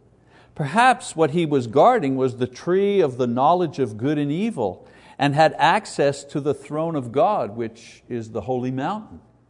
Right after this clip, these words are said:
Because where did Eve meet the serpent? Well, at the tree of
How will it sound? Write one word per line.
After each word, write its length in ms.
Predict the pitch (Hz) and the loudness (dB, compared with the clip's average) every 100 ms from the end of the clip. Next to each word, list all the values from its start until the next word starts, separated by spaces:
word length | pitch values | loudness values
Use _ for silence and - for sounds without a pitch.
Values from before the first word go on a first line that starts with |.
| _ _ _ _ _ _ _ _ _ _ _ _ _ _ _ _ _ _ | _ _ _ _ _ _ _ _ _ _ _ _ _ _ _ _ _ _
Because 360 | 135 170 151 123 | -6 0 0 0
where 260 | 151 220 | 0 0
did 280 | 196 143 - | 0 -2 -6
Eve 500 | 151 180 180 120 123 - - _ _ _ _ _ _ _ _ _ _ _ | -10 -6 -4 -4 -4 -10 -20 _ _ _ _ _ _ _ _ _ _ _
meet 400 | 113 127 151 - | -8 -6 -6 -10
the 80 | 113 | -12
serpent? 460 | - 175 196 - - _ - | -8 -8 -8 -12 -20 _ -20
Well, 220 | - - _ _ _ - | -20 -20 _ _ _ -16
at 160 | 107 | -14
the 80 | 104 | -14
tree 400 | 104 - 135 117 | -16 -8 -6 -4
of 160 | 98 | -6